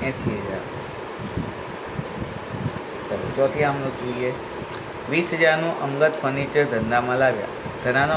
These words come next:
માલિક ધંધામાં કંઈક પણ લાવે એને કહેવામાં આવે છે મૂડી, બરોબર? અને ફર્નિચર આવે છે, આવે તો ઉધાર. ચાર તારીખ ફર્નિચર ખાતે ઉધાર,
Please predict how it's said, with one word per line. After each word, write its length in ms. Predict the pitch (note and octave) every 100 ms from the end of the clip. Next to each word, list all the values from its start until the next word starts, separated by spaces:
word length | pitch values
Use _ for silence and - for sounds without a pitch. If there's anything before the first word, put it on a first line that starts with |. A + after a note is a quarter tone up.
| D#3
માલિક 240 | D3 D3+ C3
ધંધામાં 400 | B2 B2 C3 C#3
કંઈક 160 | C3 A#2+ -
પણ 180 | C3 C#3+
લાવે 220 | D3 A2+ -
એને 140 | B2 C3+
કહેવામાં 360 | B2 A2 A2 G#2+
આવે 160 | G#2 G#2
છે 120 | - B2+ B2+ - - - C3+
મૂડી, 240 | E3 C#3+ G#2+ - -
બરોબર? 320 | - C#3 F3 E3+
અને 120 | C3 A#2+
ફર્નિચર 400 | A#2+ C3+ C3 D3+
આવે 220 | D#3 D#3 B2+
છે, 80 | A2
આવે 240 | G#2 G#2+ A#2 -
તો 100 | C3 D3 D3 - - - D#3
ઉધાર. 240 | C#3 G2+ - -
ચાર 180 | C3 C3+ C3
તારીખ 380 | A2+ A2 B2 B2 - - - -
ફર્નિચર 480 | C3 C3+ C#3 C#3 B2+
ખાતે 240 | A#2 A2 G#2+ G#2
ઉધાર, 340 | A#2 C3+ D3+